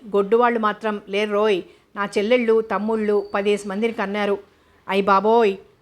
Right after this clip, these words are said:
నా లెక్క ప్రకారం నలభై మంది అధికమయ్యారు. ఇద్దరికి సరిపోయే ఆహారం ఇంతమంది వండుకు తినాలంటే కరువు కదూ బామ్మ. అసలు అలా మీరు పిల్లల్ని కనేయబట్టి మేం దరిద్రులమయ్యాం.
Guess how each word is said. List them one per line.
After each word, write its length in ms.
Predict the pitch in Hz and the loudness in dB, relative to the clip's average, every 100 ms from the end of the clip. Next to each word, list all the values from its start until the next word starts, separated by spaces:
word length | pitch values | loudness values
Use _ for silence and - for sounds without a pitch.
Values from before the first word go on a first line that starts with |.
| - | -4
నా 120 | 208 | -2
లెక్క 220 | 202 202 | -2 -6
ప్రకారం 520 | 254 240 233 214 214 202 196 | -6 -4 0 0 0 -6 -4
నలభై 360 | 202 202 208 | -2 0 -2
మంది 420 | 202 208 233 202 - | -2 -2 -2 -2 -4
అధికమయ్యారు. 680 | 190 214 220 208 202 202 202 - _ _ - | -4 -2 -2 0 0 2 0 -4 _ _ -10
ఇద్దరికి 380 | 214 220 214 208 | -2 0 -2 -4
సరిపోయే 480 | 208 214 262 247 220 | -4 -2 0 2 2
ఆహారం 500 | 202 208 208 208 202 208 | 2 2 0 0 -6 -8
ఇంతమంది 480 | 214 208 196 226 | -6 -4 -4 -2
వండుకు 300 | 220 202 220 | -2 -2 -4
తినాలంటే 640 | 226 214 202 196 214 202 208 - | -4 -2 -2 -2 -2 -4 -6 -4
కరువు 240 | 202 233 | 0 0
కదూ 240 | 226 208 202 | 0 0 2
బామ్మ. 480 | 202 202 202 254 - _ _ _ _ - | 2 2 0 0 -4 _ _ _ _ -8
అసలు 420 | 202 - 247 214 202 | -4 0 2 2 0
అలా 320 | 202 202 202 220 | 0 0 0 -2
మీరు 180 | 214 | -4
పిల్లల్ని 420 | 208 214 226 247 240 | -2 -2 -2 -2 -2
కనేయబట్టి 760 | 196 214 233 208 196 208 202 202 | -4 -2 0 -2 -2 -4 -4 -4
మేం 240 | 208 202 | -4 -2
దరిద్రులమయ్యాం. 720 | 196 208 226 214 196 202 196 | -2 -2 -2 -2 0 0 -2